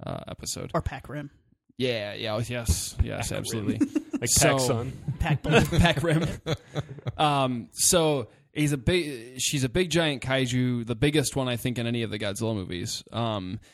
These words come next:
Speaker 1: and the whole plot of the movie is, like, a scientist,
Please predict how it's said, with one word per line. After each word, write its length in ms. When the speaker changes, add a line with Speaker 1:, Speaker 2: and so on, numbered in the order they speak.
Speaker 1:
and 360
the 180
whole 200
plot 200
of 40
the 60
movie 300
is, 180
like, 140
a 40
scientist, 800